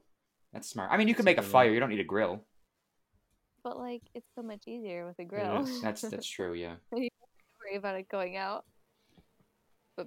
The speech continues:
Speaker 2: Yeah, maybe we
Speaker 3: propane
Speaker 2: should
Speaker 3: would
Speaker 2: add the fact
Speaker 1: Yeah,
Speaker 2: that
Speaker 1: you're
Speaker 2: they
Speaker 1: gonna run out
Speaker 2: have
Speaker 1: of
Speaker 2: food.
Speaker 1: propane eventually.
Speaker 3: Electric.
Speaker 1: Ah.
Speaker 3: Nope.
Speaker 1: There's no electricity
Speaker 3: Gas.
Speaker 1: on this island. <laughs>
Speaker 3: I'd make it work.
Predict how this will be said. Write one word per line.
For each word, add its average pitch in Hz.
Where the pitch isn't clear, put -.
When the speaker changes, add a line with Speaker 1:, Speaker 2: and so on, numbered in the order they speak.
Speaker 2:
Yeah, 226
maybe 117
we 165
Speaker 3:
propane 165
Speaker 2:
should 165
Speaker 3:
would -
Speaker 2:
add 123
the 113
fact 107
Speaker 1:
Yeah, 143
Speaker 2:
that 139
Speaker 1:
you're 127
Speaker 2:
they 147
Speaker 1:
gonna 160
run 165
out 147
Speaker 2:
have 131
Speaker 1:
of -
Speaker 2:
food. 143
Speaker 1:
propane 107
eventually. 98
Speaker 3:
Electric. -
Speaker 1:
Ah. 120
Speaker 3:
Nope. 95
Speaker 1:
There's 131
no 143
electricity 131
Speaker 3:
Gas. 110
Speaker 1:
on 104
this 107
island. 107
<laughs> -
Speaker 3:
I'd 247
make 175
it 131
work. 151